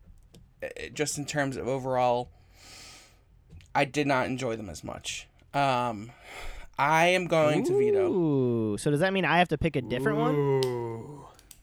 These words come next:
Speaker 3: That
Speaker 1: Yes.
Speaker 3: is what that means. Uh, I,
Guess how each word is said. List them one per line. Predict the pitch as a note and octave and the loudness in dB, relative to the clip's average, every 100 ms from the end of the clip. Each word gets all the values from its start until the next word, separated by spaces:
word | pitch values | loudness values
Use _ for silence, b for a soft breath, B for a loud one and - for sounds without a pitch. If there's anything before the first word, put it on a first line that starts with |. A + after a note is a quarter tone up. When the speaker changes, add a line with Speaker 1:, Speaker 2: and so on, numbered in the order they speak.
| - D3 B B B B B B | -20 -20 B B B B B B
Speaker 3:
That | A#2+ | 4
Speaker 1:
Yes. | C#3 A2+ - | 6 6 4
Speaker 3:
is | F3+ A#3+ F#3+ | 0 -2 -4
what | G3+ G3+ | -6 -2
that | G3+ G#3 | -4 -2
means. | F#3+ C4 G#3 F3+ E3 | -2 -2 -2 -2 -4
Uh, | G3 | 0
I, | G3 F#3 F3 F#3 | 2 2 2 0